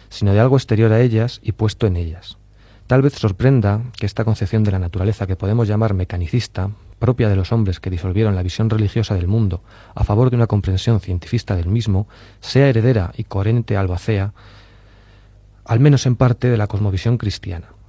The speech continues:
Es así porque en ambos casos el principio del mundo, aquello capaz de explicarlo totalmente, es ajeno al mismo.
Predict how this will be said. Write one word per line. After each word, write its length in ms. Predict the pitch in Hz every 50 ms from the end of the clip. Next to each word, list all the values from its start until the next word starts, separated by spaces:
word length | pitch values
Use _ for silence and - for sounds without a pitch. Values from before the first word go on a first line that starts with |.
| - -
Es 160 | 117 - 127
así 340 | 117 - - 131 131 139 - - - _ _ -
porque 280 | 107 101 - - 101
en 80 | 95 101
ambos 280 | 117 127 123 123 117 -
casos 460 | - 123 117 - - 107 110 - -
el 100 | - 101
principio 420 | - - 92 - - 117 - 123 117
del 100 | 110 104
mundo, 340 | 92 90 85 85 - - - _ _ - -
aquello 320 | - 107 - 123 120 131 127
capaz 300 | - 123 - - 107 95
de 60 | 95
explicarlo 480 | 87 - - 95 - 113 113 104 92
totalmente, 720 | - 98 90 - 113 117 117 123 120 117 107 - 101 110 123 - - - -
es 160 | - 113 -
ajeno 300 | 120 - - 117 113 110
al 100 | 95 87
mismo. 320 | 85 82 80 - - -